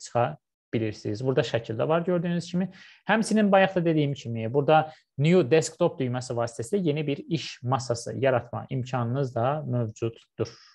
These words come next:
Belə. Və hə, pəncərələri dəyişmək üçün deyir, alt tab düymələr kombinasiyasından istifadə eləmək olar. Baxın, alt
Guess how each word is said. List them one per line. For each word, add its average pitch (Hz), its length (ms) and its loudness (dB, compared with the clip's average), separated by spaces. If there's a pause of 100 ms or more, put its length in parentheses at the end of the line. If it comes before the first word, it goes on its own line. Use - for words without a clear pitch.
(200)
Belə. 113 220 -2 (1500)
Və 185 140 6 (100)
hə, 202 220 4 (260)
pəncərələri 185 560 8
dəyişmək 185 380 4
üçün 185 180 0
deyir, 139 160 4
alt 160 300 4
tab 160 160 0
düymələr 131 400 -2
kombinasiyasından 123 760 -6
istifadə 139 400 2
eləmək 196 240 6
olar. 190 240 6
Baxın, 165 240 2
alt 156 320 4